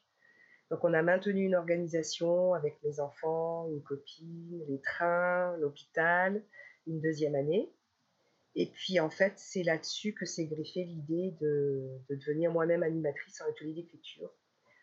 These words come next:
Donc, j'ai fait, euh, l'admission à la fac, comme ça, voir.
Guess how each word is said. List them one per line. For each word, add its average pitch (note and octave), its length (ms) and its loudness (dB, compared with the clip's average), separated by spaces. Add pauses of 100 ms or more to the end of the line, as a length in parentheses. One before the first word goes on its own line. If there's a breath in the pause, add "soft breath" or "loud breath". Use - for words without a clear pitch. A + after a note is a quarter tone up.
(460 soft breath)
Donc, D#3+ 140 2
j'ai E3+ 160 0
fait, F#3 300 0
euh, D#3 40 6
l'admission D#3 720 0
à C3 80 -2
la B2+ 100 -4
fac, C#4 320 -4 (260)
comme C3 180 -8
ça, G3 380 -2 (120)
voir. E3+ 500 -2